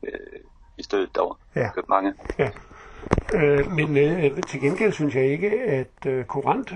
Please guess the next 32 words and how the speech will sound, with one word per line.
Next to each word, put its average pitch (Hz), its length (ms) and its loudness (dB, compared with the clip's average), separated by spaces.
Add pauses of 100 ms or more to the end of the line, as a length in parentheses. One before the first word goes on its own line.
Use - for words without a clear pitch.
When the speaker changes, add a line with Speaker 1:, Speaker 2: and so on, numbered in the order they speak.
(120)
Speaker 2:
købte 175 320 -4
så 147 140 0
meget, 143 360 4
i 135 40 -4
hvert 135 200 2
fald 139 120 -2
ikke 175 180 -2
i 139 40 -6
Harrisburg. 123 480 -4 (600)
Øh, 220 340 2
som 143 220 0
ikke 143 140 2
er 135 60 2
Harrisburg, 139 400 2 (480)
men 127 160 -4
lad 131 100 4
os 131 60 -6
nu 151 80 -2
bare 139 160 2
kalde 131 240 0
det 117 100 -6
det. 113 140 -6
Speaker 1:
<laughs> - 60 -20 (1120)
Ja. - 60 4 (520)
Speaker 2:
Men 180 140 8
ellers 247 200 6
så, 202 140 4
hvis 196 220 2
vi 175 60 4
kigger 180 300 6 (100)
på, 156 420 6
øh, 147 200 4